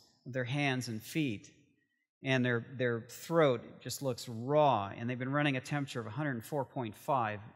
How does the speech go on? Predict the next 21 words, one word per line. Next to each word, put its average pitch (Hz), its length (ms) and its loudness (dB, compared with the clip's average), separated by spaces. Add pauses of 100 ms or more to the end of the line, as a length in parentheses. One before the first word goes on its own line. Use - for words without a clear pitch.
(100)
and 127 120 -2
that 180 180 6
mom 147 240 6
has 117 120 -2
been 123 160 0
up 113 140 0 (140)
all 156 180 4
night 131 180 2
long, 123 240 0
and 113 80 -4
this 127 140 -4
kid 127 440 0 (260)
is 123 100 0
acting 156 300 6
like 113 160 -2
they're 110 80 -6
trying 123 260 -2
to 110 60 -2
die 139 340 4
on 95 120 -2
him. 85 180 -12